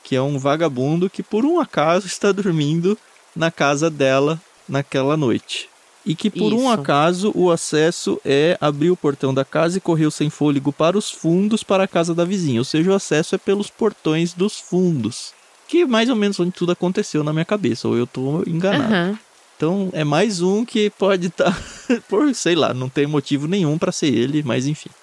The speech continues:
Speaker 1: Mais
Speaker 2: Né?
Speaker 1: um na conta
Speaker 2: Eu
Speaker 1: aí.
Speaker 2: sei que, exato.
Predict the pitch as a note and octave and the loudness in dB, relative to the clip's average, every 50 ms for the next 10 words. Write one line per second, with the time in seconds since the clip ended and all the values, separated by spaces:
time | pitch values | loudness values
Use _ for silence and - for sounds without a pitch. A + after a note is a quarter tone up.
0 | - - - - - C#3 C3+ C#3 - F3+ C#3+ D3+ D#3+ E3 E3 E3 E3 F3 - A#2+ | -20 -20 -16 -10 -6 -4 -2 -2 -2 -2 -2 -2 -2 0 0 0 -2 -2 -2 -2
1 | A#2+ B2 - - - - B3 C4 - - - C4+ B3+ B3+ - - - - - - | -2 0 0 0 0 0 -2 -2 -4 -4 -4 -2 -2 -2 -4 -10 -20 -20 -20 -20
2 | - - _ - - _ - F#3+ A#3+ A3 G3 G3+ F3+ D3+ C#3 - - - - - | -20 -20 _ -20 -12 _ -2 0 0 0 0 0 0 0 -2 -4 -6 -12 -16 -14